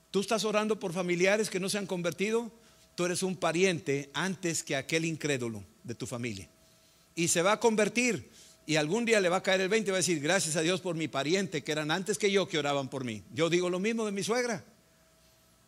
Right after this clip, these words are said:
Ella era antes que yo. Ella conoció al Señor antes que yo.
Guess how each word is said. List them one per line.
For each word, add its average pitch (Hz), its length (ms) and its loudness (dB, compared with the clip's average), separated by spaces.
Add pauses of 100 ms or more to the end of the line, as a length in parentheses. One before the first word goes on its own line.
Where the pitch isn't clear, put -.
(160)
Ella 170 500 4
era 160 260 2
antes 196 280 0
que 226 180 0
yo. 180 380 0 (760)
Ella 165 280 4
conoció 170 380 0
al 190 80 2
Señor 190 300 0
antes 196 320 0
que 220 160 2
yo. 208 260 0